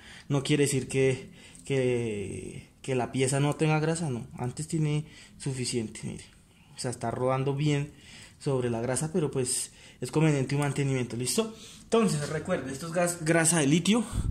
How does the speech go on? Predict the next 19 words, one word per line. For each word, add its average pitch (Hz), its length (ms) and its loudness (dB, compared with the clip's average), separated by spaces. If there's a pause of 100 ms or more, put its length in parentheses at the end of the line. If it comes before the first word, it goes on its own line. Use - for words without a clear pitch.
(400)
se - 80 0
consigue, 139 560 2
se 143 140 2
consigue 131 320 2
en 135 80 2
cualquier 131 360 2
ferretería, 139 460 2
este 147 180 2
tarrito 127 340 0
vale 123 120 0
por 131 140 -4
lo 127 80 -2
menos 120 260 -2
unos 131 220 0
cinco 135 240 2
mil, 131 180 4
seis 131 160 2
mil 127 160 0
pesos, 135 440 -4